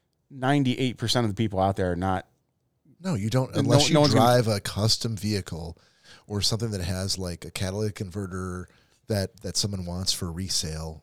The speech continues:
Speaker 2: or is in hi-, high demand. No one cares about you.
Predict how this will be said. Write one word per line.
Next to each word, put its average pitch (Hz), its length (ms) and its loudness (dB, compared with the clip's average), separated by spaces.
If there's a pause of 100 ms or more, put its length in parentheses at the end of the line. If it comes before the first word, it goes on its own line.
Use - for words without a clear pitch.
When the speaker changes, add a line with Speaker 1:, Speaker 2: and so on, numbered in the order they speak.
(140)
Speaker 2:
or 87 260 -14
is 85 240 -8
in 87 100 -8
hi-, 92 260 -6
high 95 160 0
demand. 90 580 -4 (1120)
No 135 80 -4
one 98 100 -4
cares 71 240 -10
about - 220 -14
you. 80 140 -10